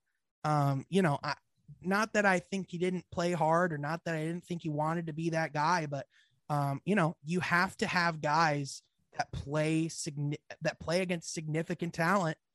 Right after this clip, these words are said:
in college or overseas. You know what I mean? You, you have to see how they stack up against that kind of talent.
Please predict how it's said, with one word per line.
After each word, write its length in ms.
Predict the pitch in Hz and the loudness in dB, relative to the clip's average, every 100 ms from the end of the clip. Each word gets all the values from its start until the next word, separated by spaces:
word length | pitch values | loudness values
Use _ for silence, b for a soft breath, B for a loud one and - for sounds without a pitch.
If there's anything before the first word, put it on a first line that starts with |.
| _ _ _ - | _ _ _ -6
in 140 | 160 165 | -4 -2
college 680 | 165 165 185 196 185 - - - | 2 4 6 4 0 -6 -8 0
or 360 | 170 185 190 - | 4 4 2 2
overseas. 760 | 175 190 185 208 269 226 - - _ _ _ - | 2 2 -2 -2 -4 -4 -12 -20 _ _ _ -6
You 100 | 160 | 0
know 80 | |
what 120 | 185 185 | 2 2
I 40 | |
mean? 260 | 180 196 254 | 2 0 0
You, 200 | 156 - b b b | -2 -6 b b b
you 120 | 170 | -4
have 300 | 180 180 202 | 0 2 0
to 100 | - | -2
see 260 | 214 - 180 | -6 -4 -4
how 160 | 165 175 | 0 2
they 160 | 170 | 0
stack 320 | 165 - 160 156 | -2 -2 -2 0
up 180 | 175 180 | -2 -2
against 300 | 139 139 - | -8 -8 -6
that 160 | 139 - | -8 -8
kind 180 | 143 | -10
of 60 | 139 | -10
talent. 300 | 143 156 185 | -8 -8 -10